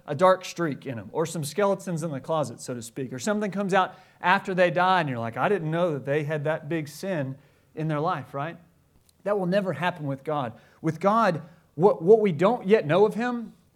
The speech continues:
is consistent with what we do know of him. So, so I'd compare him to a, a, a really generous and rich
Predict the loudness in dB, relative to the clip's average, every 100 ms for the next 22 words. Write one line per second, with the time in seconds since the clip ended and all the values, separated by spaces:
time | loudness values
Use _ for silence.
0 | _ 0 0 0 -2 -2 0 0 0 -2
1 | -2 -2 -2 -2 -4 -2 -2 0 -2 -4
2 | -8 -14 -20 _ _ _ _ _ 2 4
3 | 4 2 4 4 2 0 2 4 2 0
4 | 0 2 0 -2 _ _ _ -14 -8 -6
5 | -4 -4 -2 4 6 6 2 -12 -2 0
6 | 2 4 4 2 -8 -6 0 6 6 6
7 | -10